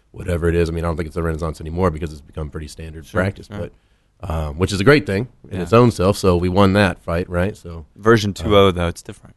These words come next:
Speaker 1: Yeah,
Speaker 2: Yeah.
Speaker 1: maybe, maybe we, maybe we're going back to being, uh,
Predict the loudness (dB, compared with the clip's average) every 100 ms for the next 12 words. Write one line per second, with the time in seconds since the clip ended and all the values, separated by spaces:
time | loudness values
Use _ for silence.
0 | 2 6 6 4 0 0 0 4 4 4
1 | 4 2 2 2 2 2 0 0 0 0
2 | -4 -6 -10 -6 -4 -4 -4 -4 -6